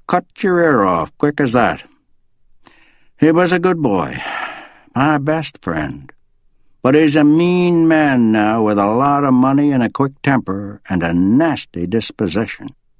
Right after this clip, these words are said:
Charlie stood up. "Sam, let's go say hello to Mister and Missus Glass."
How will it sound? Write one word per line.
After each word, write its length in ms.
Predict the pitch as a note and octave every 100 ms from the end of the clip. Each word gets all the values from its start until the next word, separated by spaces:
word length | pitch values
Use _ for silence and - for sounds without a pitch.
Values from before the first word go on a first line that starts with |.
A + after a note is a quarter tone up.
| _ _ _ _ _ _ _
Charlie 400 | - G#2 F2 D2+
stood 260 | C#2+ - F2
up. 220 | D#2+ B1+ _ _ _ _ _ _ _ _ _ _ _ _
"Sam, 640 | - - C3 D#3+ F3 D#3+ C#3 _ _ _ _ _ _ -
let's 180 | G3
go 260 | - F3 E3+
say 380 | C#3+ - D3+ C#3
hello 420 | A#2 A#2+ B2+ B2
to 120 | A#2
Mister 400 | G2 A#2 - G#2+
and 100 | G2
Missus 320 | G2 - D2+
Glass." 760 | - F2 D#2+ C2 - - - -